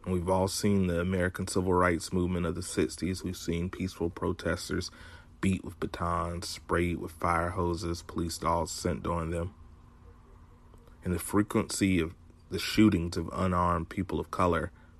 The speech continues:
brings back past trauma that we haven't even had an opportunity to breathe, to get over. And the reputation of this country is already a notorious one.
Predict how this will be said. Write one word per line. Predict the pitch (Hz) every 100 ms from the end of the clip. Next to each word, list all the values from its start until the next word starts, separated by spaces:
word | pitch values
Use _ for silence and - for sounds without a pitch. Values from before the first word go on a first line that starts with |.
| - - - - - -
brings | 90 98 95
back | - 95 92 87 - - - - - - -
past | - 95 90 -
trauma | - 95 87 73 - - - - - - -
that | - 87
we | 101
haven't | 101 104 101 101
even | 98 95 92 - - - - - - - - - - -
had | 104 95
an | -
opportunity | - 95 98 - 104 90 -
to | 76 -
breathe, | 76 82 98 95 - - - - - - - -
to | -
get | 87 92
over. | 90 92 67 - - - - - - - - - - - -
And | 95
the | 87
reputation | 98 98 - 110 104 98
of | 85
this | 85 -
country | 101 95 - 85 85
is | 82
already | 87 87 85 87 85
a | 80
notorious | 80 - 85 85 78 -
one. | 65 50 -